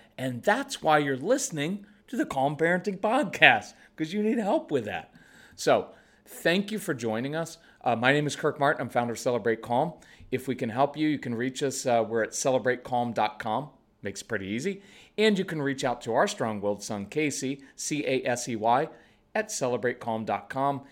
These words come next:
Um, if you reach out to him, he will be very kind to you, and he will listen to you,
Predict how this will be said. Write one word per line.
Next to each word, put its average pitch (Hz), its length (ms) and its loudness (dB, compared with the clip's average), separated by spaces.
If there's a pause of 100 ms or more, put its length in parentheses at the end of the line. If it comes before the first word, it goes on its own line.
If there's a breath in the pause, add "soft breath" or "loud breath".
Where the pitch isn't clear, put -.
(340 loud breath)
Um, 113 540 0
if 117 140 -8
you 120 100 -6
reach 120 240 -6
out 135 220 4
to 131 100 -2
him, 131 300 0
he 120 300 -8
will 107 140 -6
be 113 140 -4
very 110 260 0
kind 123 460 -4
to 139 100 -6
you, 127 300 0
and 107 200 -4
he 104 120 -8
will 104 160 -2
listen 143 340 -2
to - 140 -10
you, 160 300 0